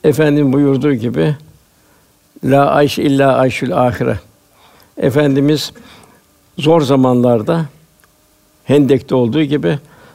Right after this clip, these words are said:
Müslümanlar çok zor durumda kaldı. Orada Efendimiz, "La ayş illa ayşül ahire." buyurdu. Esas hayat ahiret hayatı. Varlıkta, muvaffakiyetlerde şımarmamak için yine Efendimiz Mekke fethine girerken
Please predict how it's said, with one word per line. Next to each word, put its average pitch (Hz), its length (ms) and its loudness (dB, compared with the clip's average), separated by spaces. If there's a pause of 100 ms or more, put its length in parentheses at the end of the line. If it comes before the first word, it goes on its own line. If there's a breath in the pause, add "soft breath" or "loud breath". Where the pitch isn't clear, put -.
(100)
Müslümanlar 143 440 -2
çok 127 260 -2
zor 135 380 2
durumda 127 360 0
kaldı. 117 480 -4 (420 soft breath)
Orada 147 300 0
Efendimiz, 131 560 0
"La 135 180 2
ayş 127 260 -2
illa 135 320 0
ayşül 127 380 -4
ahire." 123 480 -4
buyurdu. - 280 -8
Esas 120 340 -4
hayat 131 220 -6
ahiret - 380 -12
hayatı. - 260 -20 (1200)
Varlıkta, 147 680 0 (520)
muvaffakiyetlerde 147 1000 0
şımarmamak 147 680 0
için 170 280 -6 (380 soft breath)
yine 156 160 0
Efendimiz 139 500 0
Mekke 143 320 0
fethine 127 380 -2
girerken 147 580 -2